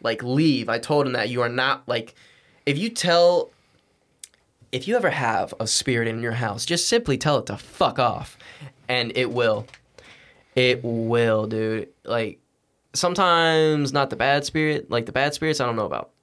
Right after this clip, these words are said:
but, like, the spirits that are just lingering there, they will fuck off. And,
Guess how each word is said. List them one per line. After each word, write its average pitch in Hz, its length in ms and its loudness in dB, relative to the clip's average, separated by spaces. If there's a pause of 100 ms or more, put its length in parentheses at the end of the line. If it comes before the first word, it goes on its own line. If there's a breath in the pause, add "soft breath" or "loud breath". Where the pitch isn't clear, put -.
(520)
but, 120 260 4
like, 113 280 0
the 113 60 -4
spirits 139 400 0
that 135 100 2
are 117 60 0
just 117 260 -4
lingering 135 520 0
there, 151 380 2 (1900 soft breath)
they 127 160 4
will 135 140 4
fuck 127 260 -4
off. 107 340 -2
And, 123 380 -2